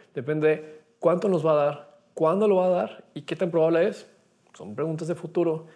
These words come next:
y como no tenemos una bola de cristal, hay que pensar como en distintos escenarios. Es, una empresa es,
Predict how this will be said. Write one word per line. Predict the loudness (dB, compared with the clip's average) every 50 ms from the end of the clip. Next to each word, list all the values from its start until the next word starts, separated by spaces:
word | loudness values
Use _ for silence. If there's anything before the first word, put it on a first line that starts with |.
| _ _ _ _
y | -20 -18
como | -14 -8 -6 -4
no | -2 -2
tenemos | -2 -2 -2 -2 -4 -2
una | -2 -2
bola | 0 0 0 0 0
de | 0
cristal, | -2 -6 -8 -10 -6 -4 -4 -4 -4 -4 -8 -16 -20 -20 _ _ _ _
hay | -8 -8 -6
que | -6 -8
pensar | -4 -4 -6 -4 -2 -2 -2 -2 -6 -12 _ _ _ _ _ -18
como | -14 -12 -12
en | -12
distintos | -12 -14 -12 -10 -8 -8 -8 -8 -10 -12 -12
escenarios. | -12 -12 -10 -8 -8 -8 -10 -12 -18 -20 -20 -20 _ _ _ _ _ _ -20 _ _ _ _ _ _ _
Es, | -12 -10 -8
una | -4 -2 -2
empresa | 0 2 2 2 2 0
es, | -2 -2 -6